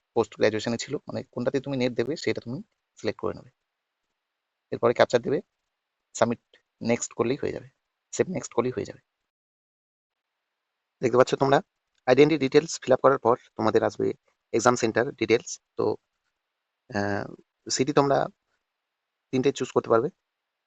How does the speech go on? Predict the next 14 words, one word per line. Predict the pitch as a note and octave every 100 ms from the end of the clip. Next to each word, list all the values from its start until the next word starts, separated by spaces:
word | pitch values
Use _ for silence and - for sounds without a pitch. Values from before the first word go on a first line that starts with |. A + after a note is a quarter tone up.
| _
আহ, | A#2
তিনটে | G#2 D3
নয়, | C#3 A2
এখানে | B2
চারটে, | - A2+ - G#2+ _ _ _
চারটে | - B2 - B2+ _ _ _ _ _ _ _
এবং, | A#2+ A2 A2 - _ _ -
আহ, | G#2 G#2 - _ _ _ _ _ _ _ _ _ _ _ _ _ _ _ _ _ _ _ _ B2+
চারটে | B2+ - C3 A#2 - - -
স্টেট, | - A#2 - - _ -
হুম, | D#3+ B2+ _ _ _ _ _ _ _ _ _ _ _ _ _ _ _ _ _ _ _ _ _ _ _ _ _ _
চারটে | A2+ - B2+
স্টেটে | B2+ - C3 F3+
তোমরা | - A2+